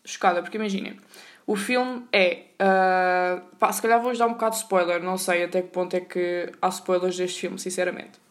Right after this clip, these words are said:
Então, basicamente, é um gajo, tipo, que, ah,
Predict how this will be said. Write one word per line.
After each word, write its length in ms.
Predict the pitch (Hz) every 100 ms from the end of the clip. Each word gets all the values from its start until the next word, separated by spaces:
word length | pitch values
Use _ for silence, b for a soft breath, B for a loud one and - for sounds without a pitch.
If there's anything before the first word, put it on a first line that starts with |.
| B B B B B -
Então, 220 | 233 302
basicamente, 460 | 302 294 240 196
é 40 | 214
um 140 | 226
gajo, 400 | 226 247 262 254
tipo, 760 | 254 240 240 247 240 240 240 240 B - -
que, 460 | 254 226 190 170 -
ah, 720 | 202 202 196 196 190 185 180